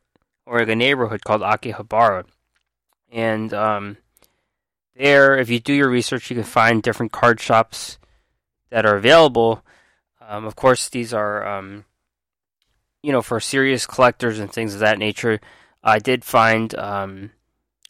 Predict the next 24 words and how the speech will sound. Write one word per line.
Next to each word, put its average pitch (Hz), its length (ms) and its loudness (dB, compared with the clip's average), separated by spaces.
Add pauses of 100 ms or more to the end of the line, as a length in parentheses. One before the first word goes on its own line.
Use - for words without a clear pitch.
(100)
some 117 320 -2
things 113 840 -2
where, 110 540 2
um, 95 420 -6 (720)
they 110 60 -10
had, 113 100 -2
like, 110 80 0
misprinted 113 680 -2
cards 110 460 0
and 104 80 -16
stuff - 300 -8
like 101 100 -14
that 101 260 -6
under, 107 440 -2 (360)
it's 131 140 -4
under 180 220 4
a 131 40 0
display 113 440 -6
case, 107 260 -8
so 110 120 -12
it's - 180 -16
really 113 160 -6
expensive 101 520 -12
stuff. - 440 -8